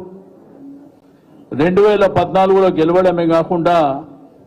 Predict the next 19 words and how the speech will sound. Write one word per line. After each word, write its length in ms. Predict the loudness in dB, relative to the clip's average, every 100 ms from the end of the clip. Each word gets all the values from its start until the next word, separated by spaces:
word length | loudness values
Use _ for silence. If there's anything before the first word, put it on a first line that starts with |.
| _ -20 -20 -20 -20 -20 -20 -20 -20 -20 _
వారు 300 | -4 -2 -2
మంత్రిగా 500 | -2 -4 -2 -2 0
కూడా 240 | 0 0 -2
బాధ్యతలు 680 | 0 -2 -2 -4 -4 -2
చేపట్టిండు. 540 | -4 -2 -4 -4 -8 -10 -20 -20 -20 _ -20 -20 -20 -20 -20 _ _ _ _ _ _ _ _ -14 -2
మరి 220 | -2 0
నిరంతరం 600 | -2 0 0 0 0 0
ప్రజల 340 | -2 0 0
మధ్యన 340 | 0 0 0 0
ఉండి 480 | 0 2 2 0 -4 -18 -20 _ _ _ _ _ _ _ _
ప్రజాసేవకి 800 | -4 -2 0 0 0 0 0 0
అంకితమై 880 | -2 0 0 -2 -2 -2 0 0 -2 -8 -16 -20 -20 -20 -20 -20 -20 -20 -20 -20 -20 _ -6
వారు 320 | -2 0 2
ఆ 160 | 0 2
రోజు 280 | 0 0 0
నుంచి 300 | -4 -2 0 2
ఈ 20 |
రోజు 260 | 2 2 2
వరకు, 340 | 0 -2 -6